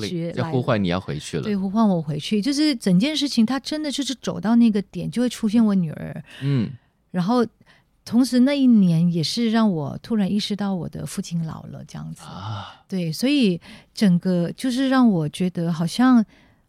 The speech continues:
Speaker 1: 我在我三十岁的时候应该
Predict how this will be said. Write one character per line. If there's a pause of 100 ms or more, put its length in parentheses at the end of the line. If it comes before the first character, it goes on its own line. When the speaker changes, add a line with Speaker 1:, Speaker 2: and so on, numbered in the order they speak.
Speaker 1:
我
在
我
三
十
岁
的
时
候 (480)
应
该